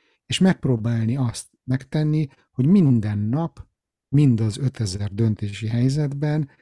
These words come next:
emlékeztessük magunkat, hogy most ez a döntés minket előre visz, vagy vissza-, visszataszít. És hogyha te tízből hét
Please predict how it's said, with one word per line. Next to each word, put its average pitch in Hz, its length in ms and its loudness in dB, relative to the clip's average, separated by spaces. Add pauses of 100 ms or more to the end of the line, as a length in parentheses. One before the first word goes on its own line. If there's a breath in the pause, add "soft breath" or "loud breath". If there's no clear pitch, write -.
(160 soft breath)
emlékeztessük 113 760 0
magunkat, 110 560 -4
hogy 107 200 -8
most - 440 -10
ez 117 180 -4
a 110 40 -2
döntés 104 560 -6
minket - 520 -12 (1080)
előre 139 420 4
visz, 113 400 -2
vagy 98 220 -6
vissza-, 104 400 -8 (160)
visszataszít. 117 880 -10 (500 soft breath)
És - 140 -6
hogyha 139 300 0
te 165 340 -2 (680)
tízből 135 460 4
hét 123 500 2